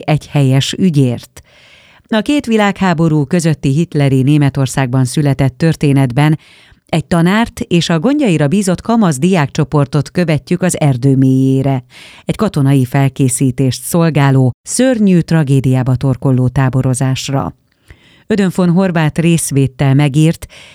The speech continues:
mégis kendőzetlen társadalmi diagnózisának tárgya az egzisztenciális bizonytalansággal áthatott megalkuvások kora, és benne a kisember egyéni felelőssége.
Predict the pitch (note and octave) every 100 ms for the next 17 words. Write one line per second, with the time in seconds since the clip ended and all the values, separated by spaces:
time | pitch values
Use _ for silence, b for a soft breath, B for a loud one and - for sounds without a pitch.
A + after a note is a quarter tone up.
0 | B - B3+ A#3 - D4 C#4+ G#3+ G3 F3+
1 | E3+ G#3 G#3 F3 E3 D#3 D3+ F#3+ E3 D3+
2 | C#3+ C#3+ D3 C#3 C3+ - E3 E3 D3 D#3+
3 | D#3 _ D3 D3 - F3+ F3+ F3 E3 -
4 | D3 C3 D3 C3+ C3 A#2+ C#3 C#3+ C3+ C3+
5 | C3+ B2+ C3+ B2+ C3+ C#3 C#3 C3+ C3+ -
6 | C#3+ C#3 D3 C3+ - C3+ C3+ B2+ C#3+ -
7 | D#3+ D#3 C#3 B B B B G3+ D#3 C4
8 | B3+ G#3 D#3+ b b b D#3+ - F3+ -
9 | D3+ C3 C3 B2+ - - D#3 B2+ C3 B2
10 | - C3+ C3 B2+ B2 - C3+ A#2 C3+ A#2+